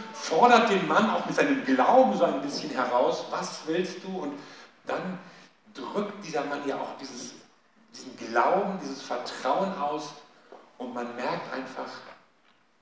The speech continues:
Jesus geht darauf ein, Jesus antwortet ihm. Und er sagt ihm nicht, "Ja,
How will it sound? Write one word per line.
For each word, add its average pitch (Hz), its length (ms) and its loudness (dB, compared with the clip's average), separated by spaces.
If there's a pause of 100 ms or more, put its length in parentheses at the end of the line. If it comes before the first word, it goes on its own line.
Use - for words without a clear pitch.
(880)
Jesus 156 680 -10
geht 120 200 -6
darauf 104 380 -4
ein, 127 360 -6 (520)
Jesus 120 440 -8
antwortet 113 520 -8
ihm. 107 120 -12
Und 120 80 -10
er 135 80 -6
sagt 165 240 -4
ihm 151 60 -12
nicht, - 120 -12 (220)
"Ja, 160 80 -4